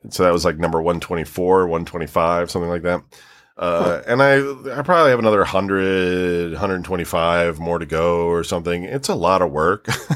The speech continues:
Speaker 1: <laughs> I,
Speaker 2: Yeah.
Speaker 1: I've been, uh, just, um, putting a lot of time into it, and they're not, like, amazing videos or anything. They're mostly just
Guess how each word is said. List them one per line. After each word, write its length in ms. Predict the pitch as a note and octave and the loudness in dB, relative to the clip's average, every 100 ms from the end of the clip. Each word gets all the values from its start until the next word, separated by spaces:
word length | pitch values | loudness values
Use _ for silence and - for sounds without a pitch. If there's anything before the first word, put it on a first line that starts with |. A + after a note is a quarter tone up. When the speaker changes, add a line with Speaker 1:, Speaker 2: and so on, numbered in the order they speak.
| - | -6
Speaker 1:
<laughs> 380 | - - - - | -18 -20 -10 0
I, 100 | D3 | 0
Speaker 2:
Yeah. 440 | C#3 F2 G#2+ G#2+ - | 0 -4 -10 -10 -6
Speaker 1:
I've 260 | B2+ C#3+ B2 | 0 0 2
been, 300 | C3+ B2 A2 | 0 0 2
uh, 260 | G2+ F#2+ F#2 | 2 2 -2
just, 300 | G2 F#2 - - - | -6 -10 -14 -18 -12
um, 680 | - F2+ F2 E2 D#2 D2+ D2+ | -6 -4 -4 -6 -10 -16 -10
putting 220 | - A2+ G2 | -4 -2 0
a 40 | |
lot 200 | F#2 F2 | -2 -2
of 60 | D#2+ | -4
time 340 | G2+ G2 G2 | -2 -2 -2
into 360 | F2+ E2 F#2+ F2+ | -6 -6 -4 -4
it, 100 | F2+ | -4
and 120 | A2 | 0
they're 120 | C3 | 2
not, 320 | F3+ F#3+ B2 | 2 0 -2
like, 280 | A#2 G#2+ F2+ _ _ - | 0 0 -2 _ _ -8
amazing 460 | G2+ A2 A#2 G#2 | 0 0 0 -2
videos 360 | G2+ C3 G2+ F2+ | 0 2 2 0
or 100 | E2+ | -6
anything. 320 | E2+ F2+ F#2+ | -6 -6 -4
They're 100 | G#2+ | 0
mostly 220 | C#3 D3 | 2 0
just 240 | A#2 G#2+ | -2 -6